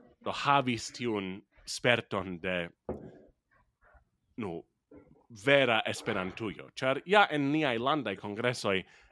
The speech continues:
estas eksterlandanoj, sed ĝenerale tiuj eksterlandanoj loĝas en Usono.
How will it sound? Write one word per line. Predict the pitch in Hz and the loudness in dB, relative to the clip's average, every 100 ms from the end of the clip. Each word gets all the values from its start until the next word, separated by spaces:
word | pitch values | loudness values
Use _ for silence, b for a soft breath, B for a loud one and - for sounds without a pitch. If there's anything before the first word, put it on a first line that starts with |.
| B | B
estas | 139 - 127 - | -2 0 -4 -4
eksterlandanoj, | 131 - 110 101 98 113 170 190 147 101 104 | -6 -4 -4 -4 -4 0 4 4 4 0 -4
sed | - 110 110 | -4 -6 -4
ĝenerale | 123 120 120 117 113 104 | -4 -2 0 0 -2 -4
tiuj | - 110 104 | -2 0 0
eksterlandanoj | 95 - 104 101 95 98 98 98 87 87 b b b | -4 -6 -6 -4 -4 -4 -2 -4 -6 -8 b b b
loĝas | - 110 104 98 117 | 0 0 0 -4 -6
en | 98 | -8
Usono. | 95 - 87 65 50 | -6 -4 -6 -6 -12